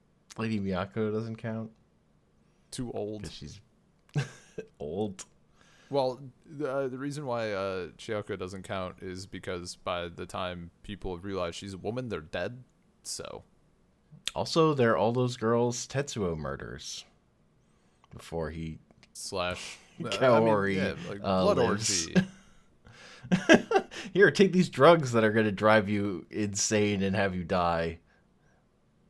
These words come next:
Speaker 2: Yeah.
Speaker 1: But first,
Speaker 2: Yeah.
Speaker 1: the boning."
Speaker 2: Didn't even get to that part, it seemed like. It seemed like you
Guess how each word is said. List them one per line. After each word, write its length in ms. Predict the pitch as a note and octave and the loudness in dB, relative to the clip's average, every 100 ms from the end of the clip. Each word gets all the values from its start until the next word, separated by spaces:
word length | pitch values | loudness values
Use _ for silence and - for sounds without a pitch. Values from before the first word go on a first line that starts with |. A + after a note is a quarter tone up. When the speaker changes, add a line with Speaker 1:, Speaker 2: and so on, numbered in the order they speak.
| _ _ G#2+ | _ _ -14
Speaker 2:
Yeah. 280 | F#2 D#2 D2+ | -12 -10 -8
Speaker 1:
But 180 | E2 | -8
first, 720 | - - C3 F#2+ - - - - _ _ - | -4 2 2 2 -4 -8 -12 -18 _ _ -18
Speaker 2:
Yeah. 140 | - | -14
Speaker 1:
the 160 | - D2+ | -10 -10
boning." 720 | D2+ D#2+ F2 G1+ - - F#2+ _ _ _ _ _ _ _ _ _ _ _ _ _ _ _ _ _ F#3 | -8 -8 -6 -10 -12 -14 -16 _ _ _ _ _ _ _ _ _ _ _ _ _ _ _ _ _ -10
Speaker 2:
Didn't 140 | A#3 | -8
even 160 | F3+ A2 | -8 -10
get 160 | D#3 | -10
to 80 | - | -8
that 180 | F2+ D2+ | -8 -6
part, 240 | F2 D#2+ | -6 -6
it 100 | D2 | -8
seemed 260 | - E2+ D2 | -12 -12 -12
like. 180 | G#1 G#1 | -12 -14
It 340 | - _ _ | -20 _ _
seemed 140 | C#3+ D#3 | -10 -8
like 140 | |
you 80 | B2 | -8